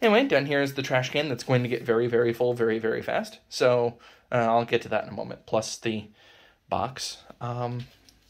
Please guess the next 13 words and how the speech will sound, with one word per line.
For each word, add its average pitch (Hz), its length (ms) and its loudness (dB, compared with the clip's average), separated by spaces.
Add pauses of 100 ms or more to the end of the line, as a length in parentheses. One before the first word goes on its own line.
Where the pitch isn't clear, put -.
room 120 200 0
phone, 117 420 -2 (640)
bag, 110 340 -4 (480)
refrigerator 143 520 2
that - 160 -2
doesn't 127 200 -6
really 113 200 -4
do 107 120 -6
much. 143 300 0 (680)
It 151 280 2
keeps - 320 -4
beverages 147 640 4
lukewarm. 123 640 2